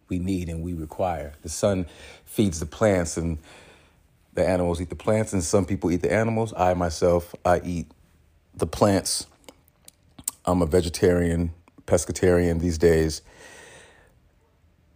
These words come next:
But I wanted to share about everything being connected. I say that often. Some people get what I mean when I say that.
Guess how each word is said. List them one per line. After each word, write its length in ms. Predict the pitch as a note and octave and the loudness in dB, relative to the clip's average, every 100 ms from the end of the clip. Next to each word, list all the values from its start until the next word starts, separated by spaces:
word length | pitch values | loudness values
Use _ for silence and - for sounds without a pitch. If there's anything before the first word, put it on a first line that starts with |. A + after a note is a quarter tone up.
| _ _ _ - | _ _ _ 2
But 160 | B2+ | 8
I 80 | C3 | 8
wanted 380 | A2+ C3+ E3+ F3 | 8 6 4 4
to 100 | D3 | 2
share 960 | - - C#3+ C3 A#2+ A2+ G#2+ G#2 G#2 G#2+ _ _ _ _ _ _ _ _ _ _ _ _ _ _ _ _ _ _ _ _ _ _ _ _ | 2 6 8 10 10 10 8 6 2 -6 _ _ _ _ _ _ _ _ _ _ _ _ _ _ _ _ _ _ _ _ _ _ _ _
about 720 | G#2+ G2 G#2+ G#2 G2+ - - - _ _ _ _ _ _ _ | 0 4 6 6 4 0 -12 -16 _ _ _ _ _ _ _
everything 480 | A#2 A#2+ - A2+ G2+ | 4 4 0 0 2
being 240 | G#2+ G2 | 0 -2
connected. 580 | - F#2 F#2 E2+ F2 C#2 - _ _ _ _ _ _ _ _ _ _ _ _ _ _ _ _ _ _ _ _ _ | -2 0 0 0 -4 -6 -10 _ _ _ _ _ _ _ _ _ _ _ _ _ _ _ _ _ _ _ _ _
I 100 | B2 | 2
say 300 | - D3 C3+ | 6 6 6
that 240 | G#2 F#2+ - | 6 4 4
often. 540 | G2 G2+ - D#2+ D#2+ - _ _ _ _ _ _ | 4 4 2 -6 -8 -16 _ _ _ _ _ _
Some 300 | - F#3+ A3+ | 2 6 6
people 280 | F#3 C#3+ A2+ | 6 4 4
get 240 | G#2 G2+ | 6 6
what 160 | F#2 F#2+ | 6 4
I 60 | |
mean 260 | F#2+ G2 F#2 | 4 2 2
when 100 | F2 | 0
I 80 | E2 | 0
say 240 | - F2+ | 2 2
that. 300 | D#2+ D2 - | 0 -4 -8